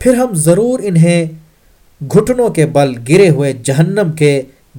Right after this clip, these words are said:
گرد حاضر کریں گے۔ اب چلتے ہیں ان آیات کی تفسیر کے طرف۔ یعنی یہ ان کے ایمان و یقین کی پختگی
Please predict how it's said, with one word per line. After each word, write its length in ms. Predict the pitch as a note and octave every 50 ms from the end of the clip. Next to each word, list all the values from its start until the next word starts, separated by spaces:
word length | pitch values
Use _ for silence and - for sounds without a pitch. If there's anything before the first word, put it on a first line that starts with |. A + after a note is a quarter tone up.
| B2 A#2+ A#2+
گرد 300 | E3+ G#3 G#3+ F3 C3+ - G#2 - - -
حاضر 360 | C3 C#3+ D#3 D#3+ D#3 F3 D#3 - -
کریں 200 | A#2 G#2 G2 F#2 F#2+
گے۔ 100 | F2 D2 - _ _ _ _ _ _ _ _ _ _ _ _ _ _ _ _ _ _ _ _ _ _ _ _ _ _ _ - _ _ _ _ _ _ _ _ -
اب 80 | - - -
چلتے 200 | D#3+ D#3 D#3 E3
ہیں 80 | D#3+ D3+
ان 60 | C3+
آیات 280 | C3+ C3+ C3+ C#3 C#3 C3+ -
کی 60 | C3+ C3 -
تفسیر 360 | B2+ - - - E3 F#3+ G#3 - -
کے 60 | D3 -
طرف۔ 180 | B2+ B2+ B2 - - - _ _ _ _ _ _ _ _ _ _ _ - - - - - - - - - - - - - _ _ _ _ _ _ _ _ _ _ _ _ _ _ _ _ _ _ _ _ _ _ _ _ _ _ _ _ _ _ _ _ _ _ _ _ _ _ _ _ _ _ _ _ _ _ _ _ _ _ _ _ _ _ _ _ _ _ _ _ _ _ _ _ _ _ - -
یعنی 380 | C#3+ C#3+ G3 A3+ C#4 D#4+ E4+ D#4 B3+
یہ 100 | A#3 A3+ A3 - A#3
ان 60 | B3 A3+
کے 120 | - A3+ G#3+ - - D#3+
ایمان 320 | D3+ C#3+ D3 D#3+ F3 F#3+ F3 E3
و 40 | D3+
یقین 440 | D3 C3+ - - - E3+ F3+ E3+ D#3+ D#3
کی 60 | D#3 - -
پختگی 480 | E3+ D#3 - - G3 E3+ F3+ F#3+ F#3